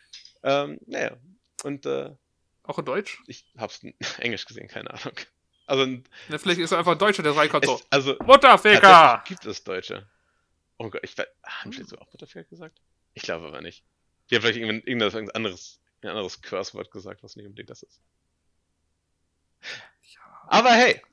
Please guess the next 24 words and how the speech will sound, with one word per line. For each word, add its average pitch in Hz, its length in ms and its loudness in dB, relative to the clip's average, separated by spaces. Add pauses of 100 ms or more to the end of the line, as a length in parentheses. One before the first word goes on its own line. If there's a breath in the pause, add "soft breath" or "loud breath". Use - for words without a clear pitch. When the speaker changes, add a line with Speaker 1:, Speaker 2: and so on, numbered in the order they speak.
(260)
Speaker 1:
ähm, 156 280 4
Speaker 2:
Hey. 170 240 -10 (120)
Speaker 1:
ja, 240 200 -4 (200)
in 131 100 -12
dem 165 180 -8
Sinne 175 220 -10
würde 185 120 -12
ich 180 80 -12
sagen, - 440 -12
ähm, 185 520 -12 (180)
habt 170 200 -4
noch 165 80 -12
eine 160 140 -10
schöne 147 260 -14
Woche. 233 360 -12 (120)
Auch 120 160 -8
du, 190 260 -18
Johannes, 190 540 -16 (200)
und 135 80 -14
ihr 123 140 -4
da 117 60 -10
draußen, 190 400 -14 (140)
allesamt. 123 480 -6
Speaker 2:
Danke, 131 40 -14